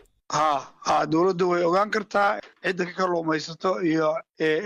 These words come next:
area ay joogto iyo siday tahay. Runtii aad looga shaqeeyey, waa ogaan karnaa, waan ognahay cidda ku jirta haddeer tahay inta badan.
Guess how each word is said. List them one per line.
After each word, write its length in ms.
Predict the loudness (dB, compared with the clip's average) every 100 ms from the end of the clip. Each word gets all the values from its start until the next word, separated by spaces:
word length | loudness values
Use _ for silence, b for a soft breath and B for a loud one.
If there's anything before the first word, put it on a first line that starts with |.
| 0
area 180 | 0 0
ay 120 | -4
joogto 360 | -2 -4 -2 -4
iyo 80 | -2
siday 280 | -2 -2 0
tahay. 300 | -2 -2 -4 _ -6
Runtii 240 | -4 0
aad 160 | 0 0
looga 240 | 0 0
shaqeeyey, 540 | -2 -4 0 0 0 -4 _ -4
waa 160 | -2 0
ogaan 220 | 0 -2
karnaa, 400 | -2 -2 0 -2 -4 -12 _
waan 200 | -2 -2 -2
ognahay 420 | -2 0 0 -2
cidda 140 | -4
ku 120 | -6 -6
jirta 280 | -6 -2
haddeer 260 | -2 0 -4
tahay 200 | -2 -2
inta 160 | -2 -2
badan. 280 | -4 -6